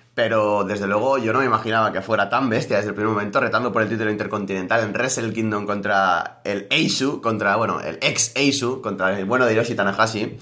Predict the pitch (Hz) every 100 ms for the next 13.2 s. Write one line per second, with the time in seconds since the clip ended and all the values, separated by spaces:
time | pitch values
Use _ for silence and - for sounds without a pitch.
0 | - - - - 139 127 - - 113 123
1 | 123 123 120 127 151 147 143 113 95 98
2 | 117 113 123 110 123 123 110 117 113 110
3 | 110 113 110 104 98 98 98 104 101 156
4 | 113 - 76 78 - - 98 98 120 107
5 | 113 110 107 107 107 110 110 107 113 113
6 | 113 113 113 104 107 120 117 113 107 101
7 | 120 110 98 131 - 107 151 156 113 165
8 | - 107 143 147 123 113 110 107 120 185
9 | - 113 190 - - 110 127 123 120 113
10 | 110 110 117 113 101 139 - - - -
11 | - 120 127 151 - 151 135 139 127 117
12 | 113 113 101 104 107 123 - - 95 92
13 | 101 90